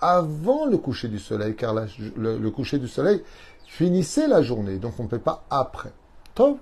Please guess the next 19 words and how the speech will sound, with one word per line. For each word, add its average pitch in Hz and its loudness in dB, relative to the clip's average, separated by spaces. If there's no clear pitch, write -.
très 120 -2
intéressant. 156 -2
Mais 117 -4
quand 214 0
il 139 -2
s'agit 127 -2
de 113 -2
manger, 98 -2
pourquoi 233 0
justement 185 -4
cela ? 226 -6
Vous - -14
savez, 123 2
je 151 2
vais 113 -4
vous 113 -2
dire 131 -4
quelque 110 -6
chose. - -14